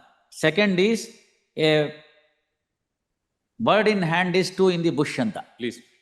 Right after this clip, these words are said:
Speaker 1: ಗೊತ್ತಾಯ್ತಲ್ಲ?
Speaker 2: Please.
Speaker 1: ಕನ್ನಡಿಯೊಳಗಿನ ಗಂಟಿಗಿಂತ ಕೈಲಿರುವ ಕಾಸು ಮೇಲು ಅಂತ. ತಗೊಳ್ಳಿ, ಇವೆಲ್ಲ ಕಷ್ಟ. ಗೊತ್ತಾಯ್ತಲ್ಲ? ಎಲ್ರಿಗೂ ಕಷ್ಟ ಇರುತ್ತೆ, ಯಾರಿಗೂನು ಅಷ್ಟು ಸುಲಭವಾಗಿರಲ್ಲ.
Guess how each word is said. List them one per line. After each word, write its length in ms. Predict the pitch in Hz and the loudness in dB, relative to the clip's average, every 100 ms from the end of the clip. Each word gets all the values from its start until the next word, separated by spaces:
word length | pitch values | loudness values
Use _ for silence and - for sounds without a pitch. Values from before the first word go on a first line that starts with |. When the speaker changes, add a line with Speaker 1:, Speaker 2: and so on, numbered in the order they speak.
| - | -8
Speaker 1:
ಗೊತ್ತಾಯ್ತಲ್ಲ? 420 | 143 180 165 185 233 - - | -2 0 0 -2 -4 -8 -16
Speaker 2:
Please. 180 | 185 - _ _ _ | -18 -18 _ _ _
Speaker 1:
ಕನ್ನಡಿಯೊಳಗಿನ 680 | 143 190 208 202 185 180 175 143 | 0 2 4 2 2 0 -4 -2
ಗಂಟಿಗಿಂತ 520 | 175 190 180 175 151 180 175 | -2 -2 -2 -2 0 0 0
ಕೈಲಿರುವ 400 | 165 180 180 165 170 160 | 0 0 0 0 0 2
ಕಾಸು 260 | 190 190 190 | 0 0 -6
ಮೇಲು 300 | 160 147 131 143 120 | -4 -2 0 0 -2
ಅಂತ. 120 | - - _ _ _ _ _ _ _ _ _ _ _ _ _ - | -8 -14 _ _ _ _ _ _ _ _ _ _ _ _ _ -2
ತಗೊಳ್ಳಿ, 300 | 214 277 202 101 - _ _ - | 2 2 2 -2 -10 _ _ -6
ಇವೆಲ್ಲ 200 | 175 220 202 | 0 0 0
ಕಷ್ಟ. 240 | 175 - 196 - - - _ 139 | -2 0 -2 -2 -8 -20 _ -4
ಗೊತ್ತಾಯ್ತಲ್ಲ? 420 | 156 170 165 180 147 | 0 2 2 2 2
ಎಲ್ರಿಗೂ 340 | 175 196 208 214 190 | 2 2 2 2 0
ಕಷ್ಟ 200 | 147 185 170 | -2 -2 -2
ಇರುತ್ತೆ, 280 | 156 - - _ _ _ _ _ | -4 -12 -16 _ _ _ _ _
ಯಾರಿಗೂನು 720 | 110 131 165 185 190 185 185 180 | -4 2 2 2 0 -2 0 0
ಅಷ್ಟು 180 | 156 156 | -2 -4
ಸುಲಭವಾಗಿರಲ್ಲ. 640 | - 156 165 151 143 - | -4 -2 0 0 0 -2